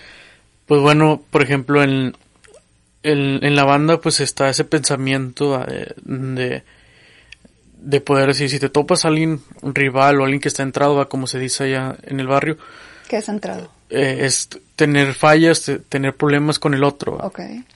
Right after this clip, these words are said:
Speaker 1: Eso es estar entrado.
Speaker 2: Ok.
Speaker 1: Este, pues bueno, de que lloren en tu casa, que lloren en la mía, pues mejor en la tuya, ¿va? Entonces,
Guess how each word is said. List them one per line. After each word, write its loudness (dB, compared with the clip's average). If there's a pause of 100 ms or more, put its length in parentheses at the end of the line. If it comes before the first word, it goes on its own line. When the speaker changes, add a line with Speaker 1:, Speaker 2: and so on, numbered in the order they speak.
(220)
Speaker 1:
Eso -4
es -6
estar -2
entrado. 4 (220)
Speaker 2:
Ok. -12 (340)
Speaker 1:
Este, 0 (720)
pues 2
bueno, 4
de 4
que 0
lloren 2
en 2
tu -4
casa, 2
que -6
lloren 0
en -2
la -4
mía, 0
pues -8
mejor -10 (320)
en -8
la -4
tuya, -4
¿va? -8
Entonces, -6